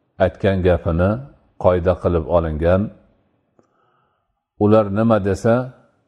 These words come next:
shuni aytilar. Ularni kitobidan so'zma-so'z ko'chirilar.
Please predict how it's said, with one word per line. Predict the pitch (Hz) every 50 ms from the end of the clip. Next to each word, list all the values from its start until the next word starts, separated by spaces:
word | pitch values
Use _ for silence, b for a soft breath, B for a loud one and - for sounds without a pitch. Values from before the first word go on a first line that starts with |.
| _ _ _ _ _ _ _ _
shuni | - - - 110 101 98 101 101 95 76 - -
aytilar. | - 95 95 87 - 101 85 82 82 92 98 107 - - - _ _ _ _ _ _ _ _ _ _ _ _ _ _ _ _ _ _ _ _ _ -
Ularni | 104 107 104 101 95 101 110 104
kitobidan | - - - 107 98 92 92 92 98 101 104 101
so'zma-so'z | 95 - - 107 98 98 98 98 92 90 - 104 98 92 - - - _ _ _ _ _
ko'chirilar. | - 110 95 - - 90 87 78 76 80 90 98 101